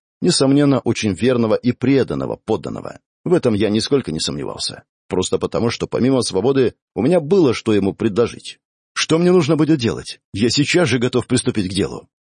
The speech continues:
воскликнул Трой, готовый хоть сейчас свернуть горы и тем доказать преданность и полезность. «Пока ты поступаешь в распоряжение Рэя, он всё объяснит. Больше я никого не задерживаю. Все свободны». Я, Трой и надзиратели, что привели бывшего узника,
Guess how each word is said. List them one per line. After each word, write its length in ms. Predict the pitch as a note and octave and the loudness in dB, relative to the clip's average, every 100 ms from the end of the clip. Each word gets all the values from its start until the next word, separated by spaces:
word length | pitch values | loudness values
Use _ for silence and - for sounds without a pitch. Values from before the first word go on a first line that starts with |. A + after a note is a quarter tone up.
| _ | _
воскликнул 640 | - - E3 - B2+ F#2+ G2 | -4 -2 -2 -2 -2 0 -2
Трой, 260 | G#2+ A#2+ F2+ | 0 0 0
готовый 340 | D#2 F2+ F#2 | 0 0 0
хоть 240 | - G#2+ | 0 -2
сейчас 380 | - F2+ A#2+ A#2+ | -2 -2 0 0
свернуть 400 | G2+ G#2+ A#2+ G#2+ | 0 0 0 0
горы 380 | F#2+ D#3 C3+ C2+ | 0 2 0 -4
и 80 | A#1+ | -6
тем 240 | - G#2+ | -2 0
доказать 440 | F#2+ G2 F2+ A#2+ - | 0 -2 0 0 0
преданность 480 | F#2+ A2 A2 A2 B2+ | 0 2 0 0 -2
и 60 | |
полезность. 640 | B2+ C#3+ - - - - - _ _ - | -2 -2 -2 -6 -16 -18 -20 _ _ -4
«Пока 340 | F2+ - C#3+ | -2 0 0
ты 140 | G#2 | 0
поступаешь 560 | - E2+ E2+ - B2+ A2+ | -4 -4 -4 0 0 0
в 60 | D#2+ | -4
распоряжение 600 | D#2+ C#2+ D#2+ G2+ G#2 C2 | -4 -2 0 0 0 -2
Рэя, 320 | A1+ A1 - _ | -6 -10 -16 _
он 180 | A2 F#2+ | -4 -4
всё 160 | - | -6
объяснит. 500 | C2 B1+ - - - _ _ | -6 -6 -10 -10 -18 _ _
Больше 480 | F2+ E2 C#3+ D3 C#3 | -4 0 0 2 2
я 100 | A#2 | 2
никого 320 | G2+ G2+ A2 | 0 0 2
не 100 | A#2+ | 2
задерживаю. 600 | G#2+ D#2 C2+ A#1+ A#1 G1+ _ | 0 -2 -6 -8 -10 -12 _
Все 200 | - C3 | -2 0
свободны». 500 | A#2 F#2+ D2 - A1 - _ _ _ _ _ | 0 -2 -4 -8 -14 -18 _ _ _ _ _
Я, 500 | - D2 A#2+ D#3+ D#3+ C#3+ | -6 -2 0 2 2 0
Трой 340 | - F#2+ C3 | -2 0 0
и 160 | - A2+ | 0 -2
надзиратели, 680 | D2+ C2+ E2 C#3 C#3 B2 | -2 0 0 2 2 0
что 220 | G#2+ G#2 | 0 -2
привели 320 | F#2+ G#2 G2+ G2+ | 0 0 2 2
бывшего 420 | G2+ G#2 G2+ F#2+ | 0 0 0 0
узника, 600 | G#2+ F#2+ F#2+ G2 F2+ | -2 -2 -2 -2 -2